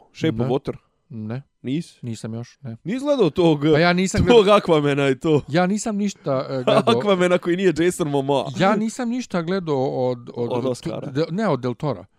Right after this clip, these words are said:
Speaker 1: Aha.
Speaker 2: Ni Panov Lavirint, ni, ni
Speaker 1: Jel,
Speaker 2: ti šta,
Speaker 1: Ki-,
Speaker 2: zato što
Speaker 1: Ki-, Džo-, Džovolju, Kivić.
Speaker 2: zato što čim to, čim je to nominovano za Oscara, nije to pravi, ovaj, S F spektakl,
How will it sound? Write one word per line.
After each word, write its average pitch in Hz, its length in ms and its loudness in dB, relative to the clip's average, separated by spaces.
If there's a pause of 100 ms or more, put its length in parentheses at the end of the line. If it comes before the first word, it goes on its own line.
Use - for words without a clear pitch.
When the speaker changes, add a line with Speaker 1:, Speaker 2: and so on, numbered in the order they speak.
(260)
Speaker 1:
Aha. 123 260 -8
Speaker 2:
Ni 139 120 -4
Panov 185 340 -2
Lavirint, 135 520 -2
ni, 123 160 -2
ni 123 140 -8
Speaker 1:
Jel, 113 140 -6
Speaker 2:
ti 160 120 -2
šta, 156 160 -2
Speaker 1:
Ki-, 135 40 0
Speaker 2:
zato 185 260 0
što - 180 2
Speaker 1:
Ki-, 123 200 4
Džo-, 135 280 -2
Džovolju, 131 460 -2
Kivić. - 140 -6
Speaker 2:
zato 208 200 2
što 226 140 2
čim 240 300 0
to, 240 260 2
čim 240 240 -2
je 214 60 2
to 247 140 -2
nominovano 220 540 0
za 202 100 0
Oscara, 190 380 0
nije 190 220 2
to 185 140 0
pravi, 131 580 -2
ovaj, 120 400 -6
S 123 160 -8
F 117 120 -6
spektakl, 117 500 -12